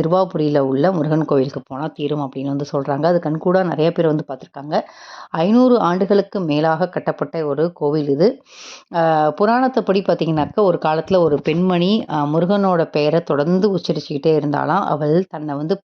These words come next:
புறக்கணிப்பதாக நம்பியதால அவளுடைய கணவர் வந்து கோபம் அடைஞ்சதாகவும், அந்த ஆத்திரமடைந்த கணவர் வந்து அவளது ஒரு கையை வந்து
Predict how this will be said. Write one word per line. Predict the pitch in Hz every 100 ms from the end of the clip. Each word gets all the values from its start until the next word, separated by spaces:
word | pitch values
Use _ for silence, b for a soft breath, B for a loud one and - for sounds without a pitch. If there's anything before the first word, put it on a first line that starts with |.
| 175
புறக்கணிப்பதாக | 190 - 220 202 - 170 160 190
நம்பியதால | 170 151 156 147 143 226 294 B B B B
அவளுடைய | - 170 190 185 170 165
கணவர் | 180 175 220 247
வந்து | 196 165 180
கோபம் | 175 160 170 165
அடைஞ்சதாகவும், | 147 139 143 139 135 151 233 269
அந்த | 156 160 147
ஆத்திரமடைந்த | 147 190 - 226 208 180 165 156 147
கணவர் | 151 160 175
வந்து | 165 143 156 277 285 B B -
அவளது | 175 175 180 165
ஒரு | 160 160
கையை | 175 196 240
வந்து | 220 165 156 208